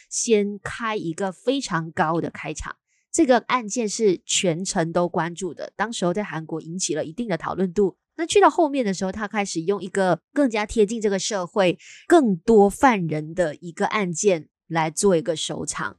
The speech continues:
然后再慢慢去带出这些法官，他们其实背后也遇过我们可能看不到的一些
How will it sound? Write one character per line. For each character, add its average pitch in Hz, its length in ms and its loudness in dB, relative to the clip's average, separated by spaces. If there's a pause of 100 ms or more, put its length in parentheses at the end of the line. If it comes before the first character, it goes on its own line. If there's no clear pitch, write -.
(160)
然 165 120 -4
后 208 140 -2
再 208 180 -2
慢 190 160 -2
慢 185 180 0
去 185 140 -2
带 175 240 -4
出 165 240 -8
这 185 220 0
些 170 180 -6
法 156 260 -4
官， 165 280 -4
他 180 160 -8
们 165 100 -6
其 160 140 -6
实 165 120 -12
背 180 220 0
后 180 160 -2
也 165 180 -2
遇 196 160 -10
过 185 300 2 (400)
我 170 160 2
们 175 160 2
可 190 180 -2
能 156 140 -4
看 202 220 -6
不 185 120 -4
到 185 200 -2
的 165 100 -4
一 170 100 -4
些 165 680 -6